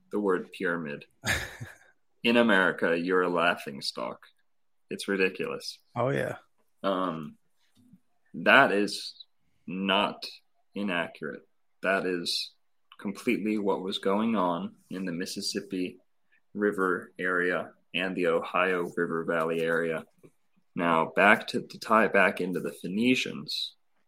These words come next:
Speaker 1: the biggest evidence for the Phoenicians in America is the fact that all of the copper and tin from,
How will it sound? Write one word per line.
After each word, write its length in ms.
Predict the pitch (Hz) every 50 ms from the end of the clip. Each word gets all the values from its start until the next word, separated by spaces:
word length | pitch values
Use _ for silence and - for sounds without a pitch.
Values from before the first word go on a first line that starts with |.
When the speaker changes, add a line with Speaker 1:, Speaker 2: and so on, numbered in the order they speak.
| -
Speaker 1:
the 40 | -
biggest 520 | 101 - 110 123 120 143 143 139 - -
evidence 720 | 76 82 104 101 101 - 78 69 - - - - - - - _ _ _ _ _ _ -
for 80 | 107
the 100 | 98 90
Phoenicians 720 | - - 110 95 98 101 104 104 - - 95 90 95 -
in 100 | 87 87
America 720 | 87 87 87 85 85 80 78 80 - - - 73 76 - - _ _ _ _ _ _ _ _ _ _ _ -
is 180 | 101 95 -
the 80 | - -
fact 480 | - - 101 90 87 85 - - - -
that 200 | - 87 73 - -
all 420 | - 95 101 101 104 107 113 95 85
of 140 | 95 95 - - - -
the 420 | 87 90 95 87 82 78 76 - _ _ _ _
copper 680 | - - - - 113 107 - - 85 76 71 71 - _ _ _ _ _ _ _ _ _ _ _ _ _ _ _ _ _ _ _ _ _ _ _
and 240 | - 87 85 87 - _ -
tin 520 | - - 120 98 90 78 71 73 - - _ _ _ _ _ _ _ _ _ _ _ _ _ _ _ _ - _ - - - - - - - - -
from, 540 | - 104 92 90 90 87 78 73 76 -